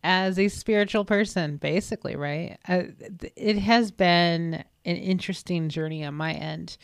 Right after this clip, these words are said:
um, especially just, uh, dealing with people, right? Okay, so if you're new here, welcome. I wrote this book called The Inspired Entrepreneur, and it is three hundred sixty-six days of inspiration, meaning really law of attraction,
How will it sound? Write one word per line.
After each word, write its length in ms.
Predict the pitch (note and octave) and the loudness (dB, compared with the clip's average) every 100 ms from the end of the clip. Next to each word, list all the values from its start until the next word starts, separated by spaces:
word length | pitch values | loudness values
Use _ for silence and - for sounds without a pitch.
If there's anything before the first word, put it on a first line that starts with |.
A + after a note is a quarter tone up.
| - - - - _ | -20 -20 -20 -20 _
um, 580 | F3 E3 D3+ - - E3+ - _ _ | 2 2 2 -2 -8 -12 -16 _ _
especially 540 | - G#3+ - A#3 D#3 - - | -6 -4 -2 -4 -4 -10 -14
just, 360 | F3 - - _ _ _ _ - - | -12 -12 -16 _ _ _ _ -16 -8
uh, 200 | E3 C#3 B2+ - | -8 -8 -12 -12
dealing 300 | - E3 E3 | -8 -6 -6
with 140 | D3 | -10
people, 260 | - D#3+ - | -12 -14 -10
right? 220 | D#3+ E3 - - - - - | -10 -10 -12 -18 -16 -14 -2
Okay, 300 | C4 A3+ - - - | 2 2 0 -6 -10
so 520 | - - A3+ G3 G3+ | -4 6 8 10 8
if 160 | A3 A3 | 4 2
you're 100 | G3 | 2
new 160 | G3 | 2
here, 220 | F#3 F#3+ | 2 2
welcome. 500 | F3+ E3+ - F#3+ F#3+ D3 | 2 2 2 0 0 -4
I 240 | C3+ F3+ | -2 0
wrote 220 | F3+ G#3 | 2 0
this 160 | C#4 - | -2 0
book 200 | F#3+ F#3 | 0 0
called 200 | F#3+ E3+ | 0 0
The 80 | E3+ | 0
Inspired 400 | E3 E3+ D#3+ D#3 | -2 -2 -2 -2
Entrepreneur, 720 | D#3 - E3 D3+ D3 D3+ - - | -8 -6 -4 -4 -4 -6 -8 -2
and 540 | F3+ F3 E3+ F3 F3 | 2 2 2 0 -4
it 160 | - F3+ | -2 -2
is 220 | F3+ - | -2 -4
three 200 | G#3 A3 | -4 0
hundred 300 | A#3 A3+ G#3 | 2 0 -2
sixty-six 640 | F#3+ - G3 - F#3 - | -4 -6 -6 -6 -6 -6
days 440 | E3 D#3 F#3+ G#3 - - | -4 -2 -4 -6 -12 -4
of 240 | E3+ D#3+ | -4 -2
inspiration, 840 | F3 E3 - E3 E3 - B3+ C4+ C4+ | -6 -8 -8 -6 -6 -4 -6 -6 -8
meaning 580 | F#3 G#3+ B3 G#3 E3+ E3+ | -4 -2 0 0 0 0
really 440 | E3 D#3+ D#3 D#3 D#3 | 0 0 0 -4 -6
law 180 | E3+ D3 | -6 -6
of 80 | |
attraction, 600 | D3 E3 D3+ - D3 F3 | -6 -8 -8 -8 -10 -10